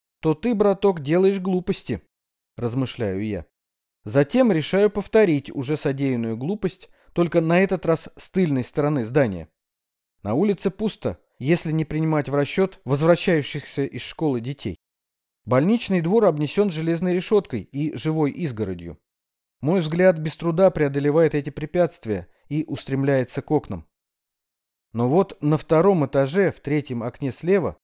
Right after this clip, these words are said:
моё внимание привлекает забинтованная голова. Бинты скрывают почти всё лицо, видны только крупный нос и часто мигающие глаза под густыми бровями.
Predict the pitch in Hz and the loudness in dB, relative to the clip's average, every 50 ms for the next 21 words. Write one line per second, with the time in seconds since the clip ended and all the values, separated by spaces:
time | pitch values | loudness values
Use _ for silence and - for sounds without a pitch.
0 | _ _ 127 135 151 180 214 220 214 208 196 196 202 214 214 208 202 196 180 - | _ _ 0 2 6 6 6 6 6 4 2 2 2 2 2 2 0 0 -2 -2
1 | 175 170 170 170 165 165 - 190 180 175 156 143 156 151 160 165 165 160 - 170 | -2 -2 -2 -2 -4 -2 0 0 0 0 0 -4 -4 -2 -2 -2 -2 0 0 0
2 | 151 139 131 135 135 131 139 147 151 156 156 151 127 101 82 - _ _ _ _ | 0 0 0 -2 -4 -2 0 2 2 2 2 2 0 -2 -6 -8 _ _ _ _
3 | _ _ _ _ 110 110 147 151 160 151 - 214 208 - - - 156 156 156 180 | _ _ _ _ -6 -2 0 0 0 0 0 -2 -2 -2 -4 -2 0 0 2 2
4 | 180 170 160 - _ 160 147 - - - 160 - - - 175 165 160 165 160 - | 2 2 0 -2 _ -4 -4 -4 -8 -10 -10 -10 -6 -4 -4 -2 -2 -4 -8 -8
5 | - - 196 147 82 - _ _ _ _ _ _ _ - 120 131 135 139 170 175 | -4 -2 -2 -2 -2 -6 _ _ _ _ _ _ _ -8 -8 -6 -2 0 0 0
6 | 160 - 175 170 151 - 160 143 - - 165 175 - - 135 131 131 135 151 175 | 0 0 -2 -4 -2 -4 -6 -8 -6 -6 -6 -6 -4 -4 -4 -2 -2 -2 -2 -2
7 | 180 - - - _ _ _ _ _ - 127 - - 156 143 135 - - 127 127 | -2 -4 -6 -16 _ _ _ _ _ -14 -12 -2 0 0 0 0 -2 -6 -4 -4
8 | 123 131 139 143 135 123 110 - - 131 135 135 147 160 156 156 170 123 - - | -4 0 0 0 0 0 -4 -4 -8 -6 -2 0 0 0 2 2 0 -2 -2 -4
9 | 98 98 110 107 - - 113 92 90 85 101 107 107 110 107 98 90 85 | -10 -10 -10 -12 -10 -10 -10 -8 -8 -6 -4 -4 -2 -2 -4 -4 -6 -12